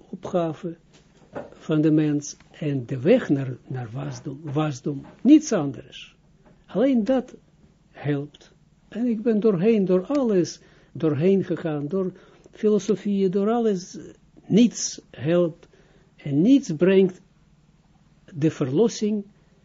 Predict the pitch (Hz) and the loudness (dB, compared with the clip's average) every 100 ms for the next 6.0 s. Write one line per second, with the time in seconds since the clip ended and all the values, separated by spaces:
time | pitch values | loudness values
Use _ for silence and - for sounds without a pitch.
0 | _ _ _ _ - 127 - 175 202 190 | _ _ _ _ -16 -12 -6 0 2 2
1 | 190 - - _ - - 180 165 175 220 | 0 -2 -14 _ -8 4 4 4 0 0
2 | 185 190 147 151 120 - - - _ _ | 0 -4 -4 -6 -6 -12 -20 -20 _ _
3 | _ _ - - _ _ _ _ _ _ | _ _ -20 -20 _ _ _ _ _ _
4 | _ - - 226 - 269 - - - 233 | _ -14 -6 -6 -6 -18 -20 -14 2 4
5 | 247 262 247 254 233 226 220 220 208 | 6 6 6 6 4 4 4 2 -2